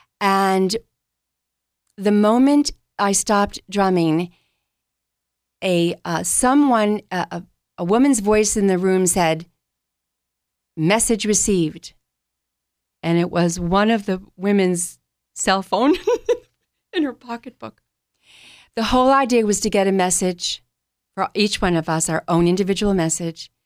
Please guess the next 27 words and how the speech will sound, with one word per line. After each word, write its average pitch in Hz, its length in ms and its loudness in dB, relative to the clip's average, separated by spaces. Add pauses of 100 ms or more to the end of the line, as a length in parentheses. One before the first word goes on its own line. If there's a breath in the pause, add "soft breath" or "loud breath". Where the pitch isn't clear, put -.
(580)
And 175 180 0
the 170 60 2
moment 208 480 0 (360)
the 185 80 -8
last 180 380 -2
drum 180 280 -2
beat 170 460 -10 (1040)
hit, 170 440 -8 (1000)
that 170 220 -4
voice 170 360 -2
said, 160 320 -6 (160)
"Message 180 540 -2
received." 170 480 -4 (1300)
And 160 160 -6
it 160 80 -6
was, 175 300 0 (160)
but 170 140 -2
it 175 140 -2
was, 165 340 -2
of 175 120 -12
course, 165 240 -4
traced 170 240 -6
back 160 180 -4
to 165 100 -8
the, 156 260 -4
the 165 80 -12
pocket, 156 380 -6